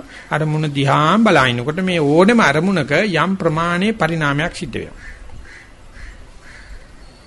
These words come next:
දීර්ඝ හුස්ම රැල්ල දැන් ආනාපාන සති සූත්‍රය ගත්තොත් සතෝ ආස සති, සතෝ පස්ස සති, සීයෙන් යුක්තව ආස්වාස කරයි ප්‍රස්වාස කරයි.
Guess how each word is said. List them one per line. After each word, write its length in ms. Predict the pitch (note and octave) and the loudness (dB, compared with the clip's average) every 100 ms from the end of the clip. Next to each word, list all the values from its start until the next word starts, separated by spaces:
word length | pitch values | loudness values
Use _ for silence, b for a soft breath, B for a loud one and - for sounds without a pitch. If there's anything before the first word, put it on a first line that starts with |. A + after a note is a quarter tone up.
| - - | -20 -16
දීර්ඝ 340 | - D3 D#3 D3+ | 0 2 4 2
හුස්ම 260 | D3+ D3+ | 0 0
රැල්ල 300 | D3 C#3 D3+ A3+ | 0 2 2 0
දැන් 200 | F3+ C#3+ | 0 -2
ආනාපාන 400 | C3+ C3 B2 B2 | -2 0 -2 0
සති 280 | C3+ E3 | 0 2
සූත්‍රය 340 | E3 F3 E3 D#3 | 2 2 2 0
ගත්තොත් 380 | D3 D3 A#3 A#3+ | 0 0 -4 -4
සතෝ 400 | D3+ D3 D#3+ C#3+ | -6 -2 -2 0
ආස 220 | B2+ B2+ | -2 -4
සති, 320 | D3 B2+ C#3 G#3 | -4 -4 -2 -2
සතෝ 340 | F#3+ D#3+ E3+ | 0 0 2
පස්ස 340 | E3+ D3 - C3+ | 2 0 -2 -4
සති, 240 | B2 C#3 | -4 -4
සීයෙන් 400 | B2+ E3 D#3 D3+ | -4 -2 0 0
යුක්තව 320 | C#3+ C#3 G3+ | -2 -4 -2
ආස්වාස 400 | F3+ D#3+ - D3 C#3 | 0 -2 -2 -4 -4
කරයි 260 | C#3+ E3 | -4 -4
ප්‍රස්වාස 440 | G#3 E3+ - C3+ F#3 | -4 -8 -4 -6 -6
කරයි. 240 | D#3 A2+ | -8 -10